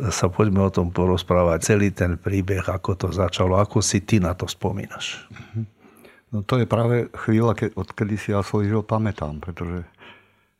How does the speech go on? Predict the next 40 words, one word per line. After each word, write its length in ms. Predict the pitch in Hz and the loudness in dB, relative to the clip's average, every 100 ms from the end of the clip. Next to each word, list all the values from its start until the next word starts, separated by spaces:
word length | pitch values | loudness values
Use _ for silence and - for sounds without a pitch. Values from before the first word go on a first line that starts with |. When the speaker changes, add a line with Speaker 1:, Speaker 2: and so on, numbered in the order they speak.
| - | -4
Speaker 2:
vtedy 260 | 92 101 | 2 2
s-, 160 | 95 - | 2 -4
e, 380 | - 87 87 85 | -6 -2 -2 -2
so 160 | - | -2
mnou 240 | 98 101 95 | 0 2 4
mama 240 | 92 95 | 4 2
prišla 320 | 98 95 - | 2 -2 0
šalinou. 600 | 90 95 95 98 95 104 104 _ _ _ _ _ _ _ _ _ _ _ _ _ | 0 2 2 2 2 0 -4 _ _ _ _ _ _ _ _ _ _ _ _ _
Mnohí 600 | 80 - 87 90 90 90 | -12 -6 -2 2 2 2
Trenčania, 800 | - 85 87 92 92 87 85 78 67 | 2 0 0 0 2 2 2 0 -4
Novodubničania 880 | 85 80 80 82 90 85 85 82 80 | -6 -4 -4 -4 -6 -4 -2 -2 -4
po-, 180 | - - | -8 -16
poznajú 560 | - 92 87 90 90 90 | -8 -4 0 0 2 0
určite, 320 | 90 90 - | -2 -6 -4
že 160 | 90 85 | -6 -4
tam 160 | 92 | -2
dodnes 320 | 80 85 90 | 0 0 0
chodí 400 | 87 - 95 104 | -2 -2 -2 -2
tá 160 | 104 87 | -4 -8
šalina. 420 | - 92 101 104 101 | -4 -2 0 -2 -2
To 80 | 87 | -4
je 80 | 85 | -2
električka, 540 | 85 85 90 85 - | -2 -4 -6 -6 -4
ktorá 300 | 90 - 90 | -4 -2 -2
ide 220 | 90 87 85 | 0 -2 -2
priamo 560 | - 98 117 113 90 | 0 2 4 4 0
až 160 | 85 - - - - - - _ _ | -4 -12 -18 -20 -20 -20 -20 _ _
na 240 | - 90 | 2 4
<clears throat> 100 | - | 6
konečnú 460 | 104 110 104 - 87 | 6 6 4 2 -2
v 80 | - | 0
Teplicách, 720 | 90 98 87 98 95 92 - | 0 0 2 4 4 2 -4
ktorá 340 | - 87 85 71 | 0 2 0 -2
v 440 | - _ _ _ - | -10 _ _ _ -6
podstate 420 | 87 - 87 95 | -4 -2 0 0
odtiaľ 240 | 85 95 | 2 0
sa 160 | 78 80 | 0 -2
pozeráš 640 | - 87 87 82 82 - | -2 0 2 2 -2 -4
na 320 | 87 90 90 | -4 -4 -2
nemocnicu 640 | 87 87 85 - 85 92 | 0 2 0 -2 -4 -4